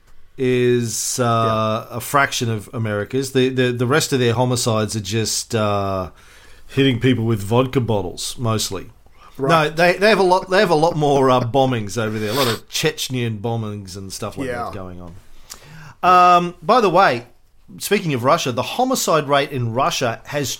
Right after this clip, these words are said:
Speaker 1: tripled since
Speaker 2: Damn.
Speaker 1: nineteen, uh, eighty-nine, nineteen ninety.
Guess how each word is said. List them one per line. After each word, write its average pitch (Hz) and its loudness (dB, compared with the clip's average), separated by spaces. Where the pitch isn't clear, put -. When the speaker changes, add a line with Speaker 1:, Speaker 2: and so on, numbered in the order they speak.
Speaker 1:
tripled - -2
since 175 -2
Speaker 2:
Damn. 113 -12
Speaker 1:
nineteen, 143 -2
uh, 120 2
eighty-nine, 123 -2
nineteen 117 -2
ninety. 107 -8